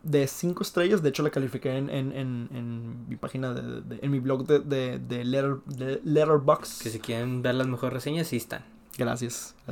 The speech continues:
Speaker 1: Gracias,
Speaker 2: está.
Speaker 1: gracias, gracias por la promoción. De hecho, deberíamos,
Speaker 2: Vayan.
Speaker 1: deberíamos de abrir una, una de, de los amigos superfantásticos en Letterboxd.
Speaker 2: Deberíamos.
Speaker 1: Y, y calificarlo.
Speaker 2: Deberíamos.
Speaker 1: Pero bueno, después de, de, de, de eso la califiqué yo con, con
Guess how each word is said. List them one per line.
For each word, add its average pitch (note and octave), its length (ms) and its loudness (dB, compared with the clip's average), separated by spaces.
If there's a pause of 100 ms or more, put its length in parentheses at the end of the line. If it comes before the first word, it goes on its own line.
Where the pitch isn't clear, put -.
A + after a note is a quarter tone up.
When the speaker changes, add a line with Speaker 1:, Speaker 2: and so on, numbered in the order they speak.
Speaker 1:
Gracias, A#2 100 -6
Speaker 2:
está. - 120 -2
Speaker 1:
gracias, C3 220 0
gracias C3 160 0
por C#3+ 120 2
la B2+ 60 0
promoción. B2 440 -4 (360)
De - 80 2
hecho, G3+ 120 8
deberíamos, E3 340 10
Speaker 2:
Vayan. - 120 -16 (140)
Speaker 1:
deberíamos C#3+ 340 8
de F3 60 12
abrir C#3 220 10
una, E3 200 4
una D3 320 4
de, C3+ 160 6
de A#2+ 120 -2
los A#2 100 -4
amigos A#2+ 220 0
superfantásticos B2+ 760 -6
en B2 100 -2
Letterboxd. A#2+ 580 -6 (100)
Speaker 2:
Deberíamos. A2 420 0
Speaker 1:
Y, - 60 -2
y B2+ 80 -2
calificarlo. B2 560 -4 (500)
Speaker 2:
Deberíamos. - 640 -10
Speaker 1:
Pero A#2+ 460 0
bueno, B2 240 -2 (280)
después C3 280 -2
de, C#3 140 4
de, C3+ 200 4
de, B2 200 -6
de C3 180 0
eso D3 180 2
la C#3+ 100 2
califiqué C3 460 -2
yo C3 160 2
con, C3+ 380 -2
con A#2+ 420 -6